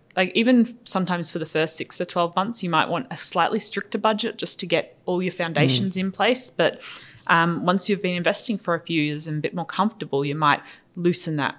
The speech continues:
Speaker 1: quite a bit more because you know generally where your money's getting spent.
Speaker 2: Yep.
Speaker 1: And
Speaker 2: And if you, and if you, if you don't have the ability, like we say, maybe, like, a gold standard is to save twenty or thirty percent of your income, but that realistically is,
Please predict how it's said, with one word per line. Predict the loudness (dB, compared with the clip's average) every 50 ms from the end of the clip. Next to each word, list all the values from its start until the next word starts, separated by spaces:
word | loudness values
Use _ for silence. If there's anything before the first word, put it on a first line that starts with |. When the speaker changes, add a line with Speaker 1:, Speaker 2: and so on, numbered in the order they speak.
| -12 _
Speaker 1:
quite | -16 -8 -4 -2 -2 -2
a | -2
bit | -2 -4 -2 -2
more | 0 0 0 0 0
because | -2 -4 -4 -4 -4 -2
you | -2 -2 -2 -2 -2
know | 0 2 2 2 2 0 -4 -8 -6
generally | -4 -4 -2 -2 -4 -4 -4 -4 -2 -2 -2 0
where | 0 0 2 2
your | 2 0 0
money's | 0 0 0 -2 -4 -6 -4
getting | -2 -2 -2 -4 -6 -8
spent. | -6 -6 -4 -2 -2 -2 -2 -4 -6 -10 -14 -16 -18 -18 _ 0
Speaker 2:
Yep. | 0 0 0 -2 -10 -20 _ -18 -8 -2
Speaker 1:
And | 4 6
Speaker 2:
And | 6 6
if | 6 6
you, | 2 -2 0
and | 0 0 0
if | 0 0 2
you, | 4 4 6 6 6 6 4 2 0 -2 _
if | -4 -2 2
you | 4
don't | 6 6 6 4
have | 4 4 4 4 4 4 2
the | 0 0
ability, | 2 4 4 4 4
like | 4 4
we | 2 0
say, | 0 0 0
maybe, | 0 0 0 0 0
like, | 0 -2
a | -2
gold | 0 2 4 4 4 2 0
standard | -2 2 4 4 6 6 6 4
is | 2 0
to | 0 0
save | 0 2 4 2 2 2
twenty | 0 2 4 4 4 4
or | 4
thirty | 4 4 2 2 2
percent | 2 0 0 -2 -2
of | -4
your | -4 -4
income, | -4 -4 -4 -6 -6 -6 -8 -10 _ _ _ _ _ _ -4
but | 0 4
that | 4 4 4 2 -4 _ -6
realistically | -6 -6 -6 -4 -2 0 0 0 -2 -4 -6 -8 -8 -8 -8
is, | -10